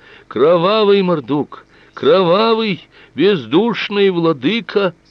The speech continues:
Придется его связать и посадить во строк», — с досадой проговорил начальник.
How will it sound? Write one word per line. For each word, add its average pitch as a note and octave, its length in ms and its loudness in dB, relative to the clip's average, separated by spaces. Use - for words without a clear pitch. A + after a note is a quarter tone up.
Придется A#2+ 640 -2
его A2 220 2
связать G#2+ 800 -4
и - 100 -16
посадить G#2+ 460 -8
во G2+ 120 0
строк», — G#2 560 -2
с D2+ 120 -20
досадой F2+ 560 -4
проговорил F2+ 400 -4
начальник. F#2 460 -8